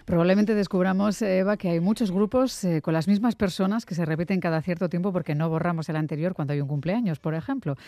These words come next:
Así que igual lo que tenemos que hacer es implementar esto y repasar también y limpiar un poquito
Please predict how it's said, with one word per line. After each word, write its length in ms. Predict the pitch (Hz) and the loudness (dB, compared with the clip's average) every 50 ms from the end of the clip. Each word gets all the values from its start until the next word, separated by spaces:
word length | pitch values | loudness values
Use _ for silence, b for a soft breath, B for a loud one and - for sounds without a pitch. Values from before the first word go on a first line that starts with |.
| B B B B 147 B | B B B B -8 B
Así 240 | 175 165 143 180 170 | -2 0 0 0 2
que 100 | 160 202 | 4 4
igual 220 | 196 160 - 214 | 4 4 4 4
lo 60 | 226 156 | 4 4
que 80 | 175 | 4
tenemos 320 | 160 214 147 190 220 208 - | 2 2 2 2 2 2 2
que 80 | - | 2
hacer 240 | 202 196 - 208 185 | 0 0 0 -2 -2
es 100 | 202 190 | 0 0
implementar 480 | 196 180 175 185 170 175 180 175 196 190 | 0 2 2 2 0 0 0 0 2 2
esto 220 | 202 202 - 220 | 2 2 0 -2
y 40 | 208 | -2
repasar 480 | 190 180 180 - 180 170 165 185 185 175 | 0 0 0 0 0 0 0 0 0 0
también 260 | 208 190 185 190 185 | 0 0 2 0 0
y 40 | 185 | 0
limpiar 300 | 180 170 160 175 175 185 | 0 0 0 0 0 0
un 100 | 180 160 | 0 -2
poquito 420 | 175 151 147 170 147 190 190 190 | -4 -4 -4 -4 -2 -2 -4 -4